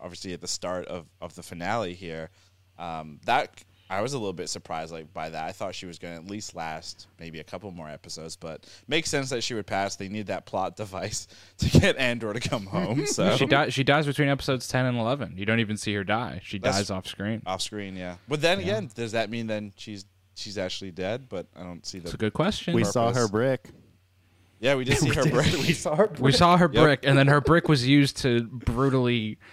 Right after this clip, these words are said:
Speaker 2: hit someone.
Speaker 3: She was the first hit of the rebellion, perhaps. Not really.
Speaker 2: The spark of the rebellion.
Speaker 1: Yeah,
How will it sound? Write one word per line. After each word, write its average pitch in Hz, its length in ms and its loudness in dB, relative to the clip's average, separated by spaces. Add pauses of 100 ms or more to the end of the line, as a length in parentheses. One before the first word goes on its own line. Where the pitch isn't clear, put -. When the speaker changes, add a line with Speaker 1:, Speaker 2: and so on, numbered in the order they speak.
(600)
Speaker 2:
hit 120 320 -4
someone. 90 440 -6
Speaker 3:
She 131 240 -6
was 123 240 -2
the 120 140 -2
first - 880 -8 (140)
hit 117 160 -4
of 117 160 -12
the 117 100 -8
rebellion, 110 760 -10
perhaps. 76 500 -16
Not 87 120 -10 (200)
really. 175 160 -10
Speaker 2:
The 160 120 4
spark 175 480 8
of 185 200 6
the 175 100 8
rebellion. 202 640 4
Speaker 1:
Yeah, 147 300 4